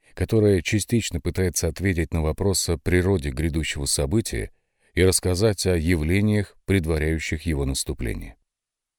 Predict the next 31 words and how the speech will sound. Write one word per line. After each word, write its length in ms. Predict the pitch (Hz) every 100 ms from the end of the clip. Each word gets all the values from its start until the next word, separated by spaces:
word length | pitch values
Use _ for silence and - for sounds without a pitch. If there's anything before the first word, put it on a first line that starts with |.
| _
Как 180 | 95 92
я 80 | 101
упоминал 460 | 90 101 101 101
в 60 | 82
самом 340 | - 95 92
первом 400 | 80 104 90 80 76
из 160 | 87 78
своих 360 | - 82 80
постов 440 | - 80 - 101 90
в 40 |
социальных 480 | - 71 82 73 73
сетях, 440 | 78 71 98 90 _ _ _ _
из 160 | - 76
всех 320 | - 98 82
каналов 440 | - 85 82 85
связи, 640 | - 87 101 80 64 55 53
как 260 | - 82 -
оказалось, 600 | - 78 76 85 78 -
единственный, 680 | 76 78 78 107 - 87 76
который 420 | 78 76 85 78
не 100 | 76
фильтруют 600 | 78 87 80 90 82 71
коллеги 460 | - 73 76 80 71
из 140 | 71
блока 360 | 65 80 76 71
Х 180 | - 76
тридцать 460 | 73 78 - 78
три, 240 | - 107 98 _ _ _ -
индекс 400 | 90 76 73 -
изменен. 460 | 76 78 71 52 - _ _ _ _ -
Instagram. 600 | 101 92 107 98 76 -